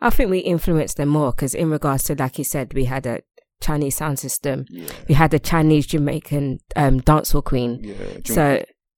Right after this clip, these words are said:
Speaker 1: what'd you say?
Speaker 2: Junko, her name was.
Speaker 1: Oh, <laughs> you know her name? <laughs>
Speaker 2: I, I, I researched my people, man.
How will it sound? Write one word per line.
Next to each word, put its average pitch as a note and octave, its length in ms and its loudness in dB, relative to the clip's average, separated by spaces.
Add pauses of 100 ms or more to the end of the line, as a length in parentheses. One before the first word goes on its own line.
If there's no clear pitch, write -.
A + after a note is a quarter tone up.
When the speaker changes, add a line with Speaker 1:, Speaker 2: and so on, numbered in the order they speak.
(520)
Speaker 1:
what'd D3 140 0
you D3 60 0
say? E3+ 220 -6
Speaker 2:
Junko, A2 400 -10
her E2+ 60 -12
name E2 200 -18
was. F2 240 -20
Speaker 1:
Oh, D3+ 260 2 (160)
<laughs> G3+ 240 6
you G3 100 8
know E3+ 180 10
her E3+ 120 6
name? D#3+ 240 8 (100)
<laughs> - 180 -12 (400)
Speaker 2:
I, - 360 0
I, - 60 2
I - 20 6
researched C3+ 460 2
my C3+ 80 6
people, E4+ 280 4
man. - 200 6